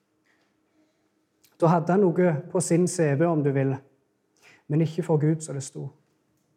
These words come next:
Det er ikke sånn det virker med Gud, at gode gjerninger er det som skal frelse oss. Og mennesker prøver, og har gjennom hele historien prøvd å oppnå frelse og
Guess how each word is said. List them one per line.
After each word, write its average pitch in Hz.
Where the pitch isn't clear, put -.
Det -
er -
ikke 156
sånn 180
det 160
virker 139
med 143
Gud, 127
at 147
gode 175
gjerninger 151
er 151
det 156
som -
skal 143
frelse 151
oss. 156
Og 180
mennesker 190
prøver, 175
og 160
har 165
gjennom 156
hele 185
historien 180
prøvd 175
å 175
oppnå 175
frelse 151
og 156